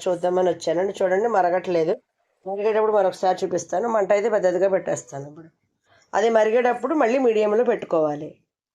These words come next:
ఇదిగోండి, మరుగుతుందండి. ఒకసారి మీకు చూపిద్దాం అన్నట్టుగా వచ్చాను. ఇదిగోండి, ఈ విధంగా మరుగుతుంది కదా. ఇలాగే మనం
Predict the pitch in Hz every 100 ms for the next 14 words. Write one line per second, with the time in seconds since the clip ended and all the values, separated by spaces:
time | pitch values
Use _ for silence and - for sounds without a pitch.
0 | _ _ _ _ _ _ _ - 190 196
1 | 196 247 240 208 190 190 208 185 170 165
2 | 196 359 466 _ 190 - 208 196 196 190
3 | 180 180 175 196 185 185 185 175 170 165
4 | 180 185 151 - 165 151 170 392 - _
5 | _ _ _ _ - 175 175 180 226 208
6 | 185 202 202 175 175 180 170 175 226 220
7 | 220 240 262 247 226